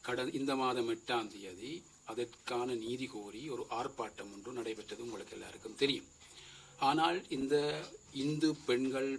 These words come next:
பாடசாலையில் அதற்கான விசாரணைகள், அறிக்கைகள் உரிய முறையில் அதிபராலும் அந்த அதிபரால்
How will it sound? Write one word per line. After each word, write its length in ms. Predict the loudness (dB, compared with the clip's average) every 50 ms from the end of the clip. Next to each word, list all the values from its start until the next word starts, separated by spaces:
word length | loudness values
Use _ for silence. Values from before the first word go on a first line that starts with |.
| -2 -2
பாடசாலையில் 840 | 0 0 0 0 -2 -4 -4 -4 -4 -6 -6 -8 -8 -8 -10 -10 -12 -14 -18 -20 -14 -8
அதற்கான 800 | -4 -2 0 0 0 -2 -4 -8 -4 -2 0 0 0 -2 -2 -4 -4 -6 -8 -8 -10 -14 -8 -4
விசாரணைகள், 840 | -2 0 0 2 0 0 0 -2 -2 -2 -4 -4 -4 -4 -4 -2 -2 -2 -4 -6 -8 -8
அறிக்கைகள் 760 | -6 -4 -2 -2 -2 -4 -4 -2 -2 -2 0 0 -2 -2 -2 -2 -4 -8 -10
உரிய 320 | -10 -6 -4 0 2 2 2
முறையில் 480 | 2 -2 -6 -8 -6 -6 -4 -4 -4 -6 -8 -12 -20 -20 -20 -20 -20 -20 -20 -12 -8 -6
அதிபராலும் 800 | 0 2 4 4 6 4 4 2 -4 -8 -10 -8 -6 -6 -6 -6 -8 -12 -18 -20 -20 -20 -16 -6
அந்த 320 | -2 0 2 2 6 6 6 6 6 4 0 -2 -6 -12 -12 -8
அதிபரால் 580 | -4 -2 0 2 4 4 6 6 6 6 4